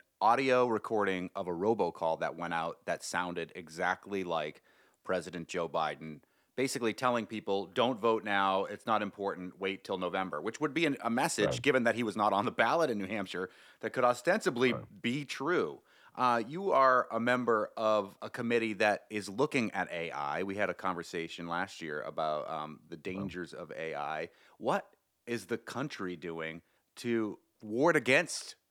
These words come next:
Speaker 1: things like these robocalls and, uh,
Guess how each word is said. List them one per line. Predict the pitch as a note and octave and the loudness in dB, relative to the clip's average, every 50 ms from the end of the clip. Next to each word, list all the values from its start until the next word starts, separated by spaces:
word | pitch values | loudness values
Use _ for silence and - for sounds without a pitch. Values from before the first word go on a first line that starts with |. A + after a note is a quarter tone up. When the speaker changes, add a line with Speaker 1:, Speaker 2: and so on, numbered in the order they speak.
| _ - | _ -4
Speaker 1:
things | - G2+ F#2+ F#2 F2 F2 - F2+ | -2 -2 -2 -2 -6 -8 -6 -2
like | F2 E2+ E2+ E2 - - | -2 -2 -2 -2 -6 -8
these | G2+ F#2 F2+ E2+ | -10 -10 -10 -10
robocalls | E2+ F2 G2 F#2+ F2+ E2 E2+ E2+ E2 D#2+ - - E2+ D2+ D2 C#2+ C#2+ D2 D2+ - - - | -4 0 2 2 2 2 0 0 -2 -2 -2 -2 0 0 0 0 -2 -4 -6 -8 -8 -10
and, | G2 E2+ E2+ E2 | -8 -8 -6 -4
uh, | E2+ E2 | -4 -6